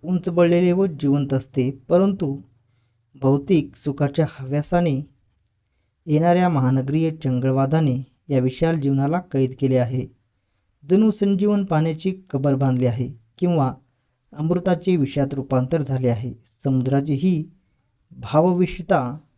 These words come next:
कवींनी समुद्र कोंडून पडला या शीर्षकामधून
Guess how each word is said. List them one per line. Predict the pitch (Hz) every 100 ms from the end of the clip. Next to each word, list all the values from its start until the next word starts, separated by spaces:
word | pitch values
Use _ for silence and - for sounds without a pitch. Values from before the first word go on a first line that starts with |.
| _ _ _ _ _ -
कवींनी | 156 180 185 170
समुद्र | 156 - 135 135 143
कोंडून | 139 - 139 160 165
पडला | 143 135 151
या | 120 123 143 143
शीर्षकामधून | 139 131 - 143 151 165 170 151